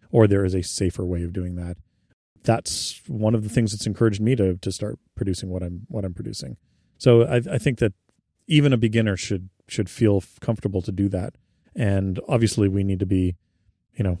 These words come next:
we need to be better human beings when it comes to how we talk about things, 'cause, uh, you know, some of the comment sections on YouTube can be a burning dumpster. It's, uh, th-,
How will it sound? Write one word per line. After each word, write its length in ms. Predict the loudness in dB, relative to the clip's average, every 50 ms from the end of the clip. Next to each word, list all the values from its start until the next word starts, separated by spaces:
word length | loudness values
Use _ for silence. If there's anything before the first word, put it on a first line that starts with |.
| -6 -4
we 100 | -2 0 0
need 120 | 0 0
to 60 | 0
be 80 | 0 2
better 220 | 2 2 2 2 2
human 280 | 0 0 -2 -2 0
beings 320 | 0 -2 -2 -2 -4 -4 -6
when 100 | -6 -6
it 80 | -6
comes 280 | -4 -4 -4 -4 -4 -2
to 100 | -2 0
how 140 | 2 2 2
we 140 | 2 2 0
talk 280 | 0 0 -2 0 0 -2
about 260 | -2 -2 -2 -4 -4
things, 260 | -4 -4 -4 -4 -4
'cause, 280 | -4 -6 -8 -8 -8 -14 _ _ _ _ _ _ _ _ _ -12 -10
uh, 80 | -8 -6
you 120 | -2 -2 -2
know, 80 | -2
some 160 | -2 -2 -2 -2
of 80 | 0
the 100 | 0 -2 -4 _ _ _ -10
comment 340 | -2 0 0 2 0 -2 -2
sections 360 | 0 -2 -2 0 -2 -4 -2
on 120 | -2 -2
YouTube 400 | 0 0 0 0 0 -4 -4 -2
can 140 | 0 0 0
be 220 | 0 0 -2 -4 -6 -8 -16 _ _ _ -2
a 140 | -2 -2 -2 -4 _ _ _ _ _ _ _ _ _ _ _ 2
burning 460 | 4 4 4 4 0 -4 -4 -6 -8 _ _ _ _ _ _ _ -2
dumpster. 440 | 0 0 0 0 -4 -6 -8 -8 -8 -10 _ _ _ _ _ _ _ _ _ _ -6
It's, 340 | -2 -2 -2 -2 -2 2 4
uh, 420 | 6 6 8 6 6 4 4 2 0 -2 -6 -16 -20 _ -20 -20 -20 -20 -14 -10
th-, 260 | -10 -6 -6 -6 -8